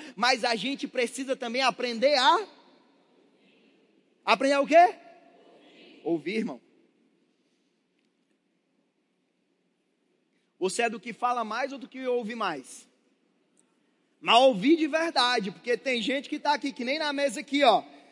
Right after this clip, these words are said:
"E aí, filho, como é que foi a semana?" "Foi boa." "E aí, como é que tá na escola?" "Tá legal." "E aí, como é que foi lá no trabalho?" "Mesmo jeito." Aí é difícil, né?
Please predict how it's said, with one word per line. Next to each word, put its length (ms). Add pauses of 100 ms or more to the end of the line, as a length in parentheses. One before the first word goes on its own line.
(180)
"E 40
aí, 200
filho, 180
como 100
é 60
que 60
foi 80
a 40
semana?" 300
"Foi 140
boa." 200 (920)
"E 80
aí, 80
como 120
é 40
que 80
tá 60
na 60
escola?" 320
"Tá 120
legal." 280 (1300)
"E 100
aí, 120
como 100
é 60
que 40
foi 80
lá 120
no 40
trabalho?" 480 (400)
"Mesmo 160
jeito." 280 (1900)
Aí 160
é 60
difícil, 520
né? 120